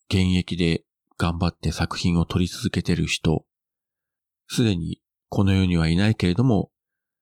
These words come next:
作品の中では生きてる人、なんかね、この二作品を続けてみて、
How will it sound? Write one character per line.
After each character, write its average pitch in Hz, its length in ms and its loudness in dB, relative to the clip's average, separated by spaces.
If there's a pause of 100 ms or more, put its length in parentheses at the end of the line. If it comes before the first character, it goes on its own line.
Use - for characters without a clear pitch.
(140)
作 - 320 -4
品 92 180 0
の 90 120 2
中 107 240 2
で 90 60 0
は 78 120 0
生 - 80 -2
き - 120 -6
て 78 120 -2
る 78 100 -4
人、 - 360 -4 (640)
な 107 80 0
ん - 20 -2
か 87 100 0
ね、 90 300 0
こ - 140 0
の 101 240 4
二 101 120 4
作 - 220 -4
品 85 200 -2
を 78 100 -2
続 104 200 -4
け 101 120 -2
て 101 100 -2
み 95 140 -2
て、 - 240 -6